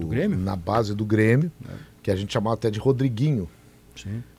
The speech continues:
Speaker 2: Porque ele era, ele é baixo, né? Mas tinha uma técnica espetacular.
Speaker 1: É.
Speaker 2: Aliás, dois caras que até são parentes, que tinham uma técnica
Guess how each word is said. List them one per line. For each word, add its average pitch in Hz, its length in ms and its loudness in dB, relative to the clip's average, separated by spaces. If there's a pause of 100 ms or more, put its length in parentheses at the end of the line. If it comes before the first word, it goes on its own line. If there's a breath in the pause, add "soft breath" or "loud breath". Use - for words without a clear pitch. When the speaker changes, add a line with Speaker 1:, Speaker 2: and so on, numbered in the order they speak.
(160)
Speaker 2:
Porque 90 360 -6
ele 92 280 0
era, 95 240 0
ele 90 160 -4
é 104 60 0
baixo, 104 460 -2
né? 87 120 -2
Mas 92 240 -4
tinha 120 300 -2
uma 151 140 0
técnica 160 880 -2
espetacular. 120 720 -2
Speaker 1:
É. - 20 0
Speaker 2:
Aliás, 123 260 0
dois 131 380 0
caras 127 400 -2
que - 100 -8
até 123 200 -6
são 139 200 -6
parentes, 120 760 -6 (480 loud breath)
que 98 140 -6
tinham 117 240 -2
uma 117 180 -2 (180)
técnica 110 880 -4